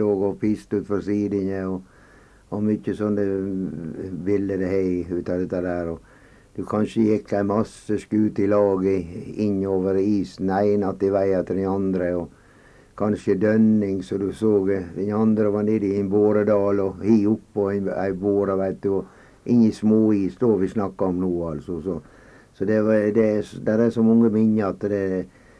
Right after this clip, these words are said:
men så har jeg også med de, de verste minner som, som du, som du kan ha, det er også her derifra, så det,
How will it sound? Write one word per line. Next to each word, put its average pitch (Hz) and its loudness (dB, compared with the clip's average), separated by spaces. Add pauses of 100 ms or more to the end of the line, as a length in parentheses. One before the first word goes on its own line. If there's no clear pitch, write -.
(380)
men 104 -2
så 117 2
har 117 6
jeg 117 8
også 117 0
med 117 4
de, 104 0
de 101 0
verste 120 0
minner 107 4
som, 98 -2
som 104 -2
du, 95 -2
som 101 -2
du 98 -2
kan 95 -2
ha, 101 0 (160)
det 101 -2
er 104 0
også 92 -6
her 98 -2
derifra, 80 -8
så 85 -6
det, 80 -6